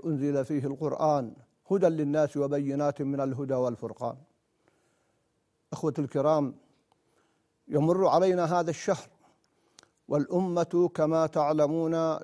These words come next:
تمر بمخاض عجيب. الأمة تمر في أحوال لا تخفى على أمثالكم، وقد تكالب الأعداء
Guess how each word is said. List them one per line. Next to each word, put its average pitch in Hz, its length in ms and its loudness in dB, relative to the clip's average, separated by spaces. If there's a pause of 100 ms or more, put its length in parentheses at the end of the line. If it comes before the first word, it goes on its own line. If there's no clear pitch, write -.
تمر 156 560 -2
بمخاض 147 680 -2
عجيب. 135 340 -2 (1300)
الأمة 180 760 0 (120)
تمر 180 400 0
في 175 240 -2
أحوال 175 680 2 (140)
لا 170 160 4
تخفى 170 380 0
على 165 260 4
أمثالكم، 160 760 0 (1700)
وقد 143 220 -2
تكالب 170 580 2
الأعداء 156 840 4